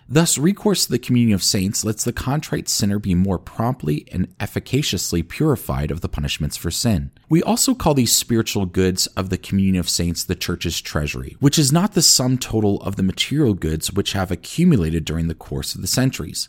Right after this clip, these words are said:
On the contrary, the treasury of the church is the infinite value which can never be exhausted, which Christ's merits have before God. They were offered so that the whole of mankind could be set free from sin and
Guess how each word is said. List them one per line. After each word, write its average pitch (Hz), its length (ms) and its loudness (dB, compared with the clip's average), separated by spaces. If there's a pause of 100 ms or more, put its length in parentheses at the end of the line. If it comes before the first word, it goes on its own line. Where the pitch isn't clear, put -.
(140)
On 143 140 6
the 160 80 4
contrary, 202 480 2
the 98 120 0
treasury 131 380 -2
of 170 80 -4
the 143 80 -2
church - 320 -4
is 98 100 -4
the 110 200 0
infinite 151 360 0
value 76 380 -2
which 101 240 0
can 127 180 0
never 147 240 2
be 110 140 2
exhausted, 90 600 -2
which 101 220 0
Christ's - 420 -2
merits 90 340 0
have 82 240 -4
before 76 320 -2
God. 73 380 -4 (460)
They 127 80 6
were 127 220 4
offered 175 400 -2
so 127 160 2
that 110 160 2
the 101 100 -4
whole 127 320 -2
of 139 80 2
mankind 87 720 -2
could 107 160 -4
be 107 120 0
set - 260 -2
free - 280 0
from 170 220 0
sin 82 280 0
and - 300 -2